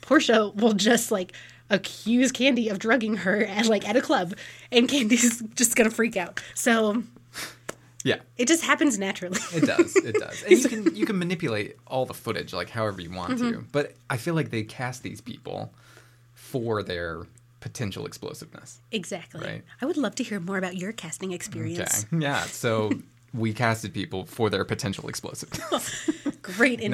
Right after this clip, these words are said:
Speaker 1: insight.
Speaker 2: it was,
Speaker 1: <laughs>
Speaker 2: it was interesting 'cause I got a chance to work in the development department at the company that I worked for. Uh, and they're famous for some of the bigger, um, they called them the Men at Work shows, which is your typical, like, out in the Pacific Northwest.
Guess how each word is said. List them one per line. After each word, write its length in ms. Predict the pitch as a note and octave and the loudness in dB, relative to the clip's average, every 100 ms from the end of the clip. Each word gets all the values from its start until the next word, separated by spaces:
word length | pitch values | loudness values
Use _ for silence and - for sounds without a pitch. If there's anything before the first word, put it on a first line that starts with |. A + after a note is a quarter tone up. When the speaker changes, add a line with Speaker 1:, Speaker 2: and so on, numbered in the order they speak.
| A2 | 2
Speaker 1:
insight. 120 | F#3+ | 4
Speaker 2:
it 80 | D#3 | 2
was, 300 | G3+ A#3 - | 2 0 -4
Speaker 1:
<laughs> 80 | C4+ | -4
Speaker 2:
it 40 | F3+ | -2
was 120 | E3+ | -2
interesting 340 | F#3 E3 C#3+ | -4 -6 -6
'cause 120 | A#2+ B2+ | -6 -4
I 80 | C3+ | -2
got 120 | D3+ | -2
a 20 | C#3 | -4
chance 240 | C3+ A#2+ | -8 -8
to 60 | A2+ | -6
work 180 | G#2+ G#2+ | -6 -6
in 60 | |
the 60 | G2 | -8
development 540 | G2 G2 G2 G2 F#2 | -6 -4 -4 -8 -12
department 500 | - G2+ - - - - - | -10 -8 -8 -10 -14 -14 -12
at 120 | G2 | -12
the 60 | - | -10
company 280 | F#2 F#2+ | -10 -10
that 80 | G2+ | -8
I 40 | G2 | -8
worked 220 | - - | -8 -10
for. 320 | - G#1+ A2 - - - - | -10 -8 -10 -16 -20 -20 -10
Uh, 140 | G2 F#2+ | -6 -4
and 80 | G2+ | -4
they're 100 | G2+ | -6
famous 340 | G#2+ G2 F#2 | -6 -6 -8
for 460 | - F#2+ F#2 F2+ F#2 - | -10 -8 -6 -6 -8 -8
some 160 | G#2+ | -8
of 40 | G2 | -6
the 60 | |
bigger, 720 | F2+ - F#2 F2+ F2+ F2+ F2+ - _ | -6 -4 -2 -2 -4 -4 -8 -12 _
um, 480 | G#2+ F#2 F2 - - | -10 -6 -6 -6 -6
they 80 | A2+ | -4
called 220 | A2 A2 | 0 0
them 100 | G2+ | 0
the 80 | F#2+ | -4
Men 240 | G2 G2 F#2 | -4 -4 -4
at 100 | - | -8
Work 220 | E2 - | -10 -10
shows, 480 | - - - - - | -12 -12 -14 -14 -12
which 180 | G#2 D#2+ | -12 -10
is 80 | F#2 | -10
your 100 | F#2+ | -10
typical, 400 | A2 F#2+ G2+ F#2 | -10 -12 -8 -8
like, 260 | E2 - _ _ - _ _ - | -8 -10 _ _ -20 _ _ -2
out 240 | F#2+ - | -2 -2
in 320 | F#2+ F#2 F2+ | -8 -8 -6
the 80 | F#2 | -8
Pacific 360 | - - F2+ E2+ | -8 -8 -10 -10
Northwest. 800 | F#2+ - E3 D#3 - - - | -10 -2 0 0 -2 -12 -20